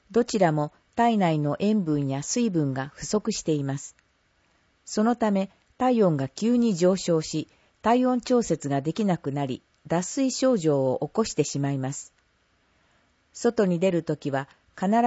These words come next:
ず帽子をかぶり、こまめに水分補給をしましょう。熱中症にならないために、こまめな水分補給、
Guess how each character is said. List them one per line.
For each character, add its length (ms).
ず 200
帽 180
子 220
を 80
か 180
ぶ 140
り、 140
こ 140
ま 120
め 120
に 180
水 240
分 220
補 140
給 200
を 140
し 160
ま 100
し 200
ょ 220
う。 20
熱 220
中 220
症 240
に 140
な 140
ら 120
な 120
い 100
た 160
め 140
に、 180
こ 120
ま 140
め 100
な 160
水 260
分 220
補 220
給、 360